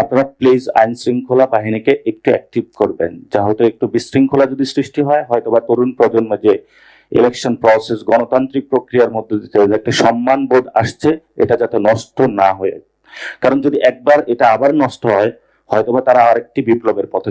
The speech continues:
চলে যাবে। এটা আমাদের জন্য, কারোর জন্য কোনো সুখকর বিষয় হবে না, because that এটা, আহ, অনেক দিন পরে বাংলাদেশে হচ্ছে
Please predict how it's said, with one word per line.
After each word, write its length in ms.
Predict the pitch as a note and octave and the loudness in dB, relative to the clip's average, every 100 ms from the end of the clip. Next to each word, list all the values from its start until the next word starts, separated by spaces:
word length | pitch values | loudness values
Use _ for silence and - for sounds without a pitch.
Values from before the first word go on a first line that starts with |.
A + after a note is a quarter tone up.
| - | 0
চলে 140 | G#2 F#2 | 0 2
যাবে। 140 | F2+ E2+ | -2 -2
এটা 100 | F2 A2+ | -2 0
আমাদের 200 | A2+ A#2+ | 0 0
জন্য, 120 | B2 B2 A#2 | -2 0 0
কারোর 180 | G#2+ G#2+ | 0 -2
জন্য 120 | A2 A2 | -8 -4
কোনো 120 | G#2 G#2 | -4 0
সুখকর 400 | A#2+ A#2 A2 G#2 F#2 | -2 -2 -2 -4 -4
বিষয় 240 | F2 F2+ F2 | -6 -8 -4
হবে 160 | F2 E2+ | -2 -2
না, 40 | E2 - - - | -2 -6 -18 -6
because 260 | - A2+ A2 - | -2 0 -2 0
that 200 | A2+ F#2+ _ _ A2 | 0 0 _ _ -2
এটা, 200 | A2 A2 A2 A2 - _ _ _ - | 0 2 2 0 -6 _ _ _ 0
আহ, 180 | F2+ - - _ - C3+ | 2 0 -6 _ -4 0
অনেক 220 | C3 C#3 C#3 | 2 0 0
দিন 100 | C3 C3 | -2 0
পরে 140 | B2 A2 | 0 0
বাংলাদেশে 380 | A2 G#2 G2 A2 G#2 | 0 -2 -4 -2 -2
হচ্ছে 280 | G#2+ - | -4 -6